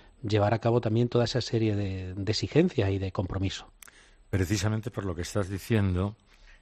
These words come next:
Speaker 2: hay un momento en que la exhortación dice, eh, "El diablo,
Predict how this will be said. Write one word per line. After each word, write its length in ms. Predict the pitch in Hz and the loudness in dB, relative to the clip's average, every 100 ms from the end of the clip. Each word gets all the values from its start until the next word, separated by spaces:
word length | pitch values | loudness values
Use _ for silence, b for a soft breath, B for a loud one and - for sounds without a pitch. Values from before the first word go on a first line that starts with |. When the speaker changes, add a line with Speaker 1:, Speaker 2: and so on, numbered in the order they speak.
| b | b
Speaker 2:
hay 240 | 101 101 | 2 4
un 120 | 101 | 4
momento 540 | 101 98 98 95 87 104 | 4 4 2 0 0 2
en 140 | 92 | 2
que 160 | - 85 | 0 -2
la 100 | 85 | -2
exhortación 880 | 80 - 110 - 98 - 98 92 87 | -4 -2 -4 -2 -6 -4 -2 -2 -2
dice, 540 | 92 87 - 95 98 b b b b b - | -4 -6 -2 -2 -2 b b b b b 0
eh, 320 | 95 95 - | 2 2 0
"El 240 | 113 104 | 2 2
diablo, 560 | 90 113 156 110 82 82 | 2 2 2 2 -2 -4